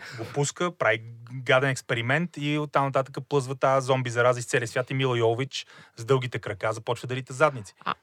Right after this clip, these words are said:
Speaker 2: аз имам следната идея. Представете ли си филм за Годзила, където се бори срещу нещо друго там, каквото и да е,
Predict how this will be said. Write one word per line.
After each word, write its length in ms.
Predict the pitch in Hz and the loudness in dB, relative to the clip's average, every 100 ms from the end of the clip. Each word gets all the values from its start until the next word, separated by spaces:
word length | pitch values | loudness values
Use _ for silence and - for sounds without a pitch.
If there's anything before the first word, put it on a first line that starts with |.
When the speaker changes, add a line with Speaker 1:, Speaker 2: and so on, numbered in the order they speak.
| - | 2
Speaker 2:
аз 220 | 180 - | 2 4
имам 120 | 160 | 2
следната 380 | 135 135 113 98 | 2 2 4 2
идея. 200 | 90 80 | 0 -2
Представете 400 | - 101 175 196 | -2 4 6 6
ли 80 | 156 | 2
си 100 | 123 | 0
филм 220 | 120 147 | 0 2
за 120 | 127 95 | 2 0
Годзила, 500 | 95 78 92 95 - _ _ _ _ _ _ _ _ _ _ | -2 -2 0 0 -2 _ _ _ _ _ _ _ _ _ _
където 320 | - 127 - - 120 | 4 4 4 -6 -4
се 200 | - 113 | 0 0
бори 440 | 90 87 135 123 | 0 6 8 8
срещу 460 | - 101 - - 87 - | 4 0 -2 -2 -6 0
нещо 300 | 104 92 - | 0 0 -4
друго 300 | 82 101 82 | -4 -4 -2
там, 180 | 82 78 | -4 -4
каквото 400 | - 90 92 90 | -6 -4 -4 -2
и 60 | |
да 80 | 82 | -2
е, 120 | 113 | -2